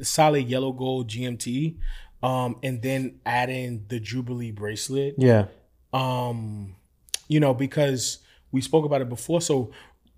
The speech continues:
Speaker 1: Rolex hasn't offered a solid gold Jubilee in quite some
Speaker 2: Twenty
Speaker 1: time.
Speaker 2: years?
Speaker 1: Quite some time, yes.
Speaker 2: Yeah.
Speaker 1: Very, very true. So, like, you know, when you talk about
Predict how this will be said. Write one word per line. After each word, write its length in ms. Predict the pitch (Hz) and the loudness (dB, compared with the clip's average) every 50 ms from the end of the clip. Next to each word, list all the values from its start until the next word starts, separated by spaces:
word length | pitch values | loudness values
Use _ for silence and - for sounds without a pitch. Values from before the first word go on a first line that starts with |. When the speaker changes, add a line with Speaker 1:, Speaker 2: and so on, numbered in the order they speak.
| - 110 | -6 -2
Speaker 1:
Rolex 540 | 113 131 151 170 190 196 185 180 160 - | 0 2 2 2 2 2 0 0 -2 -4
hasn't 640 | - - 131 131 135 151 139 131 139 143 135 123 107 - _ _ _ _ _ _ _ _ _ _ _ _ _ _ | -8 -6 -4 -2 -2 -2 -2 -4 -4 -4 -4 -6 -6 -8 _ _ _ _ _ _ _ _ _ _ _ _ _ _
offered 680 | - 117 120 135 135 - - 127 117 110 107 101 - - _ | 0 2 2 2 0 -2 -4 -4 -4 -4 -4 -6 -10 -8 _
a 120 | - 113 104 | -4 -4 -2
solid 680 | - - - 120 117 113 110 113 113 110 107 104 - - - _ _ _ _ _ _ _ _ _ _ _ _ _ - 90 101 107 | -4 -4 -2 -2 -2 -2 -2 -2 -4 -6 -6 -6 -8 -10 -16 _ _ _ _ _ _ _ _ _ _ _ _ _ -16 -16 -14 -6
gold 500 | 104 117 117 113 110 110 107 107 101 95 | 0 2 2 2 2 0 -2 -6 -8 -8
Jubilee 880 | 95 107 113 120 117 107 113 110 107 110 110 113 110 107 101 98 95 - _ _ _ _ _ _ _ _ _ _ _ _ _ | -8 -6 -4 -4 -4 -6 -6 -8 -6 -6 -6 -6 -6 -8 -8 -10 -12 -14 _ _ _ _ _ _ _ _ _ _ _ _ _
in 540 | - 120 120 117 113 113 110 107 104 104 - - _ _ _ _ _ _ | -2 -2 0 0 0 -2 -4 -4 -6 -8 -10 -12 _ _ _ _ _ _
quite 180 | - - 180 | -6 -4 0
some 80 | 185 120 | 4 6
Speaker 2:
Twenty 180 | 117 113 113 113 | 6 8 8 8
Speaker 1:
time. 120 | 117 123 | 6 6
Speaker 2:
years? 260 | 127 127 - - - - _ _ _ _ _ _ _ - | 4 2 -2 -6 -12 -18 _ _ _ _ _ _ _ -10
Speaker 1:
Quite 240 | - 143 143 139 | -6 -6 -6 -4
some 140 | - 143 131 | -4 -6 -6
time, 280 | - 117 104 85 90 101 - | -6 -8 -8 -8 -10 -8 -6
yes. 340 | 147 135 92 - - - - _ _ | -4 -4 -4 -6 -12 -16 -20 _ _
Speaker 2:
Yeah. 220 | - 120 117 110 98 95 - 117 | 2 2 2 2 0 -2 -6 -8
Speaker 1:
Very, 200 | 113 123 123 120 | -6 -4 -4 -4
very 180 | 113 117 110 | -4 -6 -8
true. 260 | - - 117 107 101 - _ - - - - - - | -6 -6 -6 -6 -8 -10 _ -20 -20 -18 -18 -12 -6
So, 220 | - - - 165 | 2 6 8 8
like, 340 | 151 151 139 139 131 120 - - - - _ | 8 8 8 6 4 2 -4 -10 -20 -14 _
you 120 | - 143 139 | -2 0 2
know, 180 | 139 135 127 123 | 2 2 2 2
when 320 | 120 113 120 131 131 131 | 0 -2 -2 -2 -2 0
you 120 | 135 147 143 | 0 0 0
talk 400 | - - - 135 151 175 - - | 0 0 0 0 0 2 2 0
about 760 | 180 151 127 139 127 127 123 120 120 117 117 117 113 107 - | 0 2 2 2 2 2 2 0 0 -2 -2 -2 -4 -8 -10